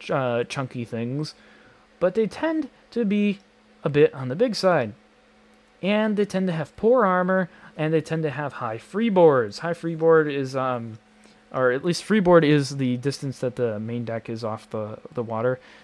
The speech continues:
And the higher your freeboard, the more target that the enemy has to hit that's not gonna overpenetrate. 'Cause they really, other than the bows or the stern,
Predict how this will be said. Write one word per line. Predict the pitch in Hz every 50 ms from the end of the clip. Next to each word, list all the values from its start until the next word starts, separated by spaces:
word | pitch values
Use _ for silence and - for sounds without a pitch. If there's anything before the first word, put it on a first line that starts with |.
| - - _ _ -
And | - 139 135 127 127 127 - - -
the | 160 147
higher | 165 202 214 202 180
your | 165 147
freeboard, | 135 - 269 302 320 233 214 208 208 208 202 196
the | 196 175
more | 170 170 175 170 -
target | - 175 175 180 170 170 165 160 -
that | 165 156 151 147 147
the | - 143 139
enemy | 135 139 135 131
has | 131 131 127 120
to | - 131
hit | 120 147 165 160 160 - _ _ _ _ _
that's | - 143 135 -
not | 143 127 123
gonna | 113 117 123
overpenetrate. | 135 135 131 120 - 135 135 131 127 123 - 123 101 - - _
'Cause | - 135 131
they | 147 185
really, | 202 226 277 277 262 254 247 -
other | 190 190 190 220 214 208 - - _ _
than | 196 180 185 180 180 175 170 156
the | 143 147
bows | 151 156 170 175 175 175 160 147
or | 156 139
the | 127 -
stern, | - - - 226 226 220 220 220 214 202